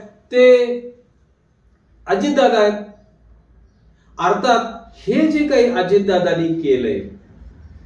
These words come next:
हे तिथल्या मतदारांना, लोकसभेतल्या मतदारांना कितपत आवडलेलं आहे याच्यावर सगळं अवलंबून आहे. हे जर त्या मतदारांना आवडलंय का?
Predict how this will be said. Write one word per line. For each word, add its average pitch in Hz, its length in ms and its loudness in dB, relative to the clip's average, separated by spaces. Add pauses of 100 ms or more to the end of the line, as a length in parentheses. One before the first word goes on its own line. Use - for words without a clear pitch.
(200)
हे 208 420 6 (260)
तिथल्या 196 460 -2
मतदारांना, 196 1000 -2
लोकसभेतल्या 175 760 -2
मतदारांना 139 800 -6 (360)
कितपत 240 580 0
आवडलेलं 202 540 2
आहे 135 560 -2 (520)
याच्यावर 196 560 2
सगळं 196 280 0
अवलंबून 135 420 -2
आहे. - 240 -16 (1500)
हे 294 260 2
जर 294 280 0
त्या 262 160 2
मतदारांना 247 640 0
आवडलंय 262 580 4
का? 220 500 -2